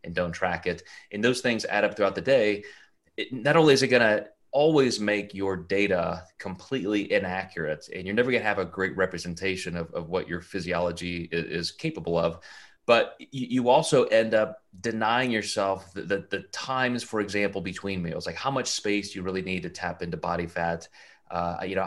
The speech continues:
h-, could, could you be losing a lot faster or cumulatively over time, you know, a little bit faster that adds up? Those are the things that make a difference from somebody who has a really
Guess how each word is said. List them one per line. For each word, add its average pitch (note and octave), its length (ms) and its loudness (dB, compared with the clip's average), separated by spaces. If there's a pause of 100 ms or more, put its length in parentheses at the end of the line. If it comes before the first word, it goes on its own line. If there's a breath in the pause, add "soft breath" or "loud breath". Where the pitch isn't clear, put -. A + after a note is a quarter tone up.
(160)
h-, - 120 -12
could, - 200 -8
could D#3 220 2
you D3 80 4
be C3 140 2
losing A2 640 0
a F#2+ 60 0
lot F#2 320 0
faster F2+ 500 -2
or G2 260 2
cumulatively A2+ 640 -4
over F#2+ 180 -2
time, F#2+ 580 -2 (440 loud breath)
you G#2 120 -6
know, F#2+ 200 0
a G2 40 0
little C3+ 280 4
bit A2 180 4
faster F#2 480 0
that F2+ 300 -2 (100)
adds F2+ 300 -2
up? C3 320 0 (500 loud breath)
Those F#3 380 6
are F3 100 6
the C#3+ 120 6
things D3+ 420 2
that G2+ 220 0
make A#2+ 480 0 (100)
a A2 260 0
difference G2+ 520 0
from F#2 160 -8
somebody B2 280 0
who A2+ 60 2
has A2 180 4
a G2+ 80 2
really B2 420 0